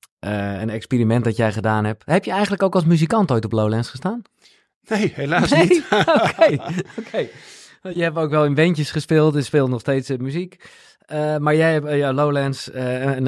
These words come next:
Speaker 1: een festival waarbij ook altijd aandacht is voor wetenschap. En daar gebeuren echt leuke dingen. Zeker omdat het in zo'n, ja, geinige setting van een festival
Speaker 2: Nog
Speaker 1: is.
Speaker 2: even, nog even een anekdote over waarom ik nooit op Lowlands heb gestaan.
Speaker 1: Ja.
Speaker 2: Ik, eh,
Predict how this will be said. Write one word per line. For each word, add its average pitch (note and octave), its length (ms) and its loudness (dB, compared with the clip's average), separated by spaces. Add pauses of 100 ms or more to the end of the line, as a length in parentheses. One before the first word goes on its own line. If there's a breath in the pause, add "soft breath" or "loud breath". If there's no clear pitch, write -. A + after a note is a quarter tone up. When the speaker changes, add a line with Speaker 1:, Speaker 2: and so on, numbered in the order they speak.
Speaker 1:
een B2+ 80 -2
festival A#2 800 2
waarbij G#2+ 420 0
ook C3 160 2
altijd A#2 480 -2
aandacht G#2+ 280 -2
is A2 100 -6
voor G#2+ 140 -4
wetenschap. A#2+ 560 2
En G#2+ 100 -2
daar G2 160 -2
gebeuren F2+ 640 -4
echt A2 220 -6
leuke A2+ 280 2
dingen. G#2 520 -4
Zeker A2 280 -6
omdat G2+ 180 -6
het G2+ 100 -10
in G2+ 100 -4
zo'n, G2 440 -4
ja, F2 400 -10
geinige A2+ 420 -4
setting A2 320 -4
van G2+ 80 -8
een G#2+ 80 -4
festival C#3+ 380 -2
Speaker 2:
Nog B2+ 80 0
Speaker 1:
is. E3 60 2
Speaker 2:
even, D3 120 0
nog D3+ 100 0
even D#3 120 0
een - 60 -4
anekdote C#3+ 420 2
over B2+ 180 2
waarom C#3 180 0
ik D#3 60 -4
nooit C#3+ 200 -4
op A#2+ 80 -10
Lowlands D#3 320 -2
heb E3 120 -8
gestaan. D#3+ 260 0
Speaker 1:
Ja. F3+ 160 6
Speaker 2:
Ik, E3+ 120 -6
eh, D#3+ 140 2